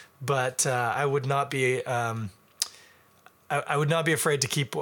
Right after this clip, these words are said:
these in my fridge on the reg for a, a nice nightcap, as it were. And of course, after a nice life in the clouds, like I did today, not too shabby. Um, that's where we're at. So, back in, I'm gonna say two weeks, which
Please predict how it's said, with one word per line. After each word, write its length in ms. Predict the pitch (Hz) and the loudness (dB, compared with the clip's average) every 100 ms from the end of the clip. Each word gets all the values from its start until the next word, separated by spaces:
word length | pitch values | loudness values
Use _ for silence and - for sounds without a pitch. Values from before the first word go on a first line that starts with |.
| - | -6
these 300 | 127 139 117 | -2 0 2
in 120 | 131 | 2
my 100 | 120 | 0
fridge 300 | 110 143 120 | 0 -2 -2
on 100 | 117 113 | -2 -2
the 60 | |
reg 360 | 113 113 110 104 | -2 -2 -2 -2
for 340 | - 123 113 | -2 -2 -2
a, 180 | 107 107 | -4 -4
a 60 | 120 | -4
nice 380 | 117 123 117 - | -4 -2 0 0
nightcap, 760 | 120 107 127 - - - - - - | -2 -6 -10 -12 -10 -10 -12 -14 -8
as 240 | 127 113 120 | -6 -4 -4
it 140 | - | -6
were. 260 | 123 120 117 - - | -6 -6 -6 -10 -10
And 120 | - | -6
of 80 | 117 | -4
course, 540 | - 110 - - - - | -4 -4 0 0 0 -6
after 260 | 151 - 123 | -6 -4 -4
a 40 | |
nice 240 | 113 120 | -2 -2
life 260 | 123 143 - | 0 -2 -2
in 60 | 104 | -6
the 60 | |
clouds, 480 | - 123 143 110 - | -4 -2 -2 -2 -4
like 100 | 113 | -4
I 80 | 123 | -4
did 180 | 135 123 | -2 -2
today, 380 | 117 127 131 101 | -2 -2 -2 -4
not 360 | 127 151 - - - | -4 -4 -6 -12 -6
too 420 | - 185 120 110 - - | -4 -2 -4 -6 -12 -10
shabby. 880 | - - - 135 160 131 - 123 135 - - - - - | -6 -4 -4 -4 -6 -6 -8 -10 -12 -10 -8 -8 -6 -2
Um, 520 | 151 151 147 143 120 _ - _ _ _ _ _ - - - - - - | 0 2 2 0 -4 _ -20 _ _ _ _ _ -8 -8 -8 -8 -8 -4
that's 220 | 165 - | -2 0
where 100 | 127 | 0
we're 140 | 113 104 | -2 -2
at. 240 | 107 - _ _ - | -4 -6 _ _ 0
So, 300 | - 175 - - _ - - - | 2 0 -8 -18 _ -20 -12 -2
back 240 | 156 - | 0 2
in, 240 | 160 151 151 | 2 2 2
I'm 100 | 214 | 0
gonna 120 | 302 | 2
say 140 | - 311 | 2 2
two 180 | 294 | 2
weeks, 440 | 339 349 - - - | 0 0 2 0 0
which 260 | 170 190 | 0 0